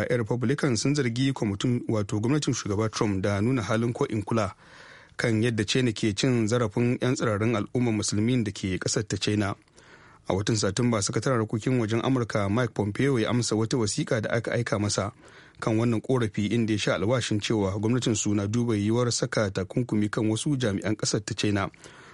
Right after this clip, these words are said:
saboda yadda ake take haƙƙoƙin 'yan kabilar Uyghur da ke lardin Xinjiang.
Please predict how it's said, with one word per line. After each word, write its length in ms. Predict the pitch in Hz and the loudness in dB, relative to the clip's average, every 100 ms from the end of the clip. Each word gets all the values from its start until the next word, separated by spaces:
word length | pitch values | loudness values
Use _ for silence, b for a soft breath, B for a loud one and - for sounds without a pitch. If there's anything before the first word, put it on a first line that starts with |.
| B | B
saboda 380 | - 107 101 104 | -4 0 0 2
yadda 220 | 113 107 | 0 0
ake 220 | 107 110 101 | -2 -2 0
take 440 | 117 - 113 101 | -2 0 0 0
haƙƙoƙin 600 | 113 - 123 123 127 123 | -2 -2 -4 0 0 0
'yan 140 | 123 127 | 0 -2
kabilar 480 | - 104 120 110 104 | -2 0 2 2 2
Uyghur 440 | 104 139 139 113 - | 2 0 0 -2 -4
da 100 | 107 | -6
ke 300 | 104 107 101 101 | -4 -2 -2 0
lardin 480 | 117 113 110 101 92 | 0 0 0 0 -2
Xinjiang. 560 | - 101 92 107 90 | -2 -2 0 -2 -2